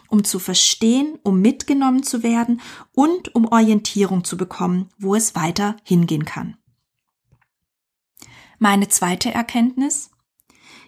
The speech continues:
Die digitalen Medien sind eine große Bereicherung in dieser Zeit gewesen und sie werden es hoffentlich bleiben.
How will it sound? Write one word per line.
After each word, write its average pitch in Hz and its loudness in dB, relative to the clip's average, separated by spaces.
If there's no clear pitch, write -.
Die 220 2
digitalen 233 2
Medien 214 0
sind - -2
eine 208 0
große 214 0
Bereicherung 208 -2
in 185 0
dieser 254 0
Zeit 185 -6
gewesen 214 0
und 226 2
sie - -2
werden 180 2
es 226 -2
hoffentlich - -6
bleiben. - -6